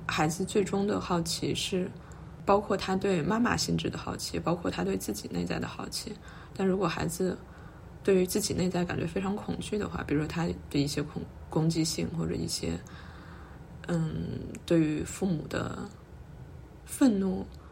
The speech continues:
这些非常恐惧的话，他可能就是没有办法去好奇，或没有办法去求知，或者他没有办法去从外部获得滋养、获得好的东西。这是可能是精神分析对于学习的一些理解。那当这些部分被处理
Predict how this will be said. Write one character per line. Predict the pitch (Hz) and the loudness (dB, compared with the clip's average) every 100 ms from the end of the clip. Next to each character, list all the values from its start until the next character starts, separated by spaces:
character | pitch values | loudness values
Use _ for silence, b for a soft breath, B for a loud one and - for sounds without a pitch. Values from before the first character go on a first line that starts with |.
| B - - | B -18 0
这 | 220 | 2
些 | 196 | 2
非 | 196 214 | 2 2
常 | 214 | 2
恐 | - - | 0 -2
惧 | - 220 | 0 2
的 | 175 | 2
话， | 165 175 | 0 -2
他 | 170 | -2
可 | 170 | -2
能 | - | 0
就 | 160 | 0
是 | 175 | 0
没 | 160 | 0
有 | 180 | 0
办 | 196 185 | -2 -2
法 | 170 | -4
去 | - - | -6 -6
好 | - - | -4 -6
奇， | - - - | -4 -6 -6
或 | 170 - | -8 -6
没 | - | -2
有 | 160 | 0
办 | 175 170 | 0 -2
法 | - | -4
去 | - | -6
求 | 165 160 | -6 -6
知， | - - 160 | -8 -6 -6
或 | 165 156 | -2 -2
者 | |
他 | 165 | 0
没 | - | 0
有 | 180 | 0
办 | 175 175 | 0 -2
法 | 170 - | -2 -6
去 | - 165 160 B B B B B B | -4 -4 -6 B B B B B B
从 | - 151 180 | -2 2 4
外 | 208 | 4
部 | 180 180 165 | 6 2 2
获 | - 196 | 0 0
得 | 185 | 2
滋 | 180 208 | 2 2
养、 | 202 170 | 2 -2
获 | 190 | -2
得 | 190 | -2
好 | 175 - | -2 -4
的 | - | -2
东 | 180 196 | 0 -2
西。 | - - 208 | -2 -6 2
这 | 214 | 2
是 | 214 | 2
可 | - | -4
能 | - | -2
是 | 170 - 151 | -2 -2 0
精 | 143 | 2
神 | 156 | 2
分 | 160 165 | 4 2
析 | 165 | 2
对 | 165 | 2
于 | 147 | 0
学 | - - | -2 -6
习 | - | -6
的 | - | -6
一 | - | -6
些 | - | -6
理 | 180 - | -6 -6
解。 | - 202 190 B B B - | -8 -12 -14 B B B -6
那 | 160 | 0
当 | 170 175 - - | 2 0 -4 -10
这 | - 180 | 2 4
些 | - | 4
部 | - | 0
分 | 165 - | -2 -2
被 | 165 | -2
处 | 160 - 180 | -2 -2 -2
理 | 165 | -2